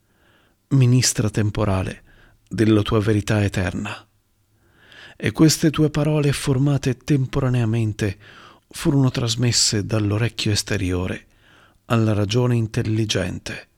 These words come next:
il cui orecchio interiore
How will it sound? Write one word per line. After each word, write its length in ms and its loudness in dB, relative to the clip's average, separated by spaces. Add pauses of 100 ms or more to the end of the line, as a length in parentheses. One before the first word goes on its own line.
(680)
il 240 -6
cui 300 0
orecchio 440 0
interiore 800 -4